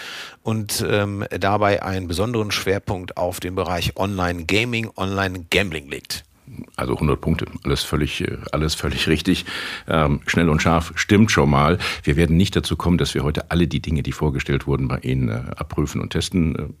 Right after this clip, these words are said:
Speaker 2: müssen, wollen, werden. Ähm, das können wir auch gar nicht, denn ich
Speaker 1: Da
Speaker 2: glaub,
Speaker 1: bin
Speaker 2: wir
Speaker 1: ich
Speaker 2: haben
Speaker 1: beruhigt.
Speaker 2: <laughs> denn ich glaub, wir haben,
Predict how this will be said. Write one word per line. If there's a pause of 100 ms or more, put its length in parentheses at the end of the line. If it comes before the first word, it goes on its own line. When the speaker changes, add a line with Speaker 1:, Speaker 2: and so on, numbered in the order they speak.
(180)
Speaker 2:
müssen,
wollen,
werden. (400)
Ähm,
das
können
wir
auch
gar
nicht, (260)
denn
ich
Speaker 1:
Da
Speaker 2:
glaub,
Speaker 1:
bin
Speaker 2:
wir
Speaker 1:
ich
Speaker 2:
haben
Speaker 1:
beruhigt. (400)
Speaker 2:
<laughs>
denn
ich
glaub,
wir
haben,